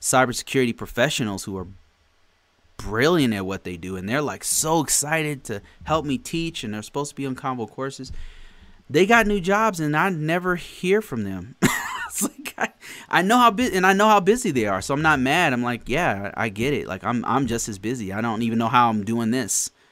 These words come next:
right? Um, I, I have to burn the midnight oil just to do any kind of extracurricular activities, right? It's crazy, right? Just, and it's just 'cause I'm, I'm an aggressively hardworking person,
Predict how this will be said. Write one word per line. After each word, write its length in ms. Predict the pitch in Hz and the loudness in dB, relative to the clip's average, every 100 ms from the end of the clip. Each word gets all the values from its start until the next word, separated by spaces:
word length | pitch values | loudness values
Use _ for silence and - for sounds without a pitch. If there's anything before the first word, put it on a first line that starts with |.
| _ - | _ -8
right? 300 | 104 113 - - - - - - _ _ _ _ - | -4 -4 -6 -12 -20 -18 -18 -20 _ _ _ _ -10
Um, 680 | - 104 104 101 98 98 - - | -2 0 0 0 -2 -4 -10 -4
I, 560 | 104 113 69 78 76 - | 0 0 0 -8 -10 0
I 140 | 127 135 | 4 6
have 200 | 143 - | 4 2
to 140 | 120 - _ _ _ _ - | -6 -8 _ _ _ _ -20
burn 380 | 107 120 123 131 | 0 4 6 6
the 80 | |
midnight 400 | 120 123 127 123 - | 6 4 4 2 4
oil 300 | 117 135 101 | 2 2 -2
just 180 | 107 | -8
to 60 | - | -8
do 100 | 113 | -6
any 220 | 113 120 | -2 -2
kind 240 | 123 127 117 | -2 -2 -4
of 60 | |
extracurricular 840 | - 113 - 101 - 110 113 107 101 | -4 -6 -6 -6 -2 -2 -2 -2 0
activities, 760 | 98 - 120 117 87 76 - - _ _ - - - | -2 -2 -4 -4 -4 -8 -10 -12 _ _ -12 -12 -4
right? 200 | 98 101 | 0 0
It's 140 | 110 | -2
crazy, 500 | - 110 123 95 85 - | -2 0 0 -2 -8 -10
right? 260 | 87 95 98 | -8 -8 -2
Just, 240 | 139 135 | -2 0
and 160 | 127 139 | 0 2
it's 120 | 147 | 2
just 180 | 160 - | -2 -2
'cause 160 | 156 | 0
I'm, 260 | 139 131 127 - - 131 | 2 0 -2 -8 -10 0
I'm 100 | 139 | 2
an 80 | |
aggressively 920 | 131 107 135 139 - 120 127 127 120 117 | 2 4 4 4 2 0 2 2 2 -2
hardworking 600 | - 127 117 117 120 110 | 2 2 4 2 0 -4
person, 540 | 98 - 131 143 107 | -4 0 0 0 -4